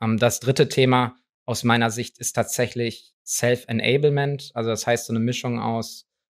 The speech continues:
ja, also dass die Leute wirklich mit dem Self-Service so ein bisschen mit, äh, Aufgaben mal alleine lässt und dann aber über auch, wir haben im Grunde, ähm, ähm, ein Ticketsystem dafür eingerichtet, über Rückfragen sozusagen relativ zügig mit denen in Kontakt treten kannst, ne? Außerhalb dieser,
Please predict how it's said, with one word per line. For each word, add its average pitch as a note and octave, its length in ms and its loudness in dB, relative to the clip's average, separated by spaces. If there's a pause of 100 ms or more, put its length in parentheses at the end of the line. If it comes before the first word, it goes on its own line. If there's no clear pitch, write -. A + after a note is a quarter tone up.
ja, C3 120 6
also B2 120 2
dass A2 140 -4
die C#3 80 2
Leute B2 300 4
wirklich C3 340 -4 (240)
mit B2+ 80 -2
dem A#2+ 60 -2
Self-Service C3+ 480 2
so B2+ 60 0
ein B2+ 60 2
bisschen B2 380 0
mit, - 300 -8
äh, A#2+ 140 -8
Aufgaben B2 600 2 (160)
mal A#2 240 4
alleine A#2 360 6
lässt - 380 2
und A#2+ 140 0
dann C#3 200 6
aber B2+ 420 6 (300)
über A#2+ 280 8
auch, B2+ 220 2
wir G#2+ 140 2
haben A#2 180 2
im A2+ 120 0
Grunde, A2+ 540 0
ähm, G#2+ 380 -4 (560)
ähm, G2 280 -2
ein A2+ 120 2
Ticketsystem D3 640 0
dafür B2+ 280 0
eingerichtet, A#2+ 640 -4
über A2 240 -2
Rückfragen A#2 640 2
sozusagen A2 580 0
relativ A#2 440 -2
zügig B2 400 -4
mit A2 180 -2
denen G#2+ 300 0
in G#2 220 -2
Kontakt A2 380 -4
treten - 300 -6
kannst, - 380 -8
ne? B2+ 180 -2
Außerhalb G2+ 420 0
dieser, G2 380 -6